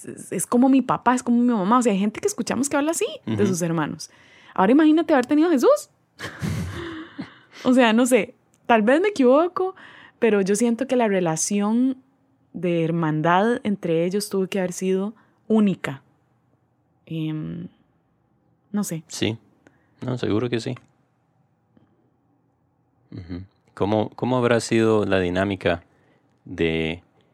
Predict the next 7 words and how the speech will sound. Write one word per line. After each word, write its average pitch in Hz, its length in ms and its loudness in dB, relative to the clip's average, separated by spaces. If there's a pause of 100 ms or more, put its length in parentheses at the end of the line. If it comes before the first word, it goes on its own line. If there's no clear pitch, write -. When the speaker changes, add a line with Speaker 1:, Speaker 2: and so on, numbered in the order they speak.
(380)
Speaker 2:
María 87 400 0
y 85 80 -2
José 85 540 -2 (1040)
con 78 140 -4
los - 340 -8
hijos? - 480 -10 (400)
Speaker 1:
Ujú. 175 280 -8